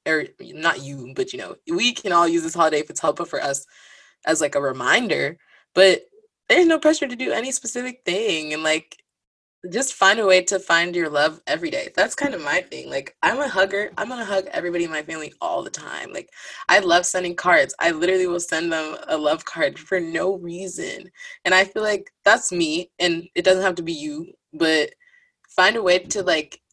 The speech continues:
make room for all of our love for ourselves and our people,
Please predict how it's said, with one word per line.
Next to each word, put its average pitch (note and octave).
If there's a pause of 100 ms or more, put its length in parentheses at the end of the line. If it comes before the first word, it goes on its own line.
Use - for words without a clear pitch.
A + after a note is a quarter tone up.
(280)
make E3+
room D#3+
for -
all D3+
of D#3+
our D#3
love C#3+
for D#3
ourselves D3
and D3
our C#3+ (240)
people, E3+